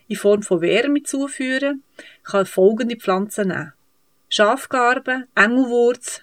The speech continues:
Fenchel, auch als Gemüse, Gundureben, Münzen. Bei Münzen haben wir häufig das Gefühl, sie sind kühlend, aber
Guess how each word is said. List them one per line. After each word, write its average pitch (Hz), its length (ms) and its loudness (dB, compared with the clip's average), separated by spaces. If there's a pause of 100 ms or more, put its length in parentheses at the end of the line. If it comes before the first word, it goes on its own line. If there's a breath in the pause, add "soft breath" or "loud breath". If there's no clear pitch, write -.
(160)
Fenchel, 285 760 2
auch 170 300 -2
als 151 140 -10
Gemüse, 226 420 -2 (720)
Gundureben, 302 840 4 (440)
Münzen. 302 680 2 (800 loud breath)
Bei 254 80 4
Münzen 294 360 4
haben 302 120 8
wir 233 200 0
häufig 320 260 4
das - 80 -14
Gefühl, 269 260 -4
sie - 220 -6
sind 226 120 -12
kühlend, 226 640 -4
aber 190 220 0